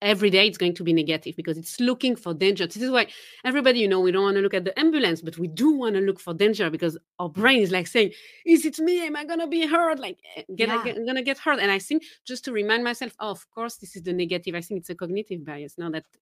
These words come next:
Speaker 1: um, looking for the negative, really. So eighty-five percent of what we're thinking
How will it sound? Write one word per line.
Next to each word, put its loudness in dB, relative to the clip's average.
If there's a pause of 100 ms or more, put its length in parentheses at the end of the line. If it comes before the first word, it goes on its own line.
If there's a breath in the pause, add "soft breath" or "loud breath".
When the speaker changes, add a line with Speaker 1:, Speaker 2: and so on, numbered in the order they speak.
Speaker 1:
um, -8
looking -2
for -4
the -2
negative, 2
really. -2 (340 loud breath)
So -6
eighty-five 2
percent -2
of 0
what 0
we're -4
thinking -4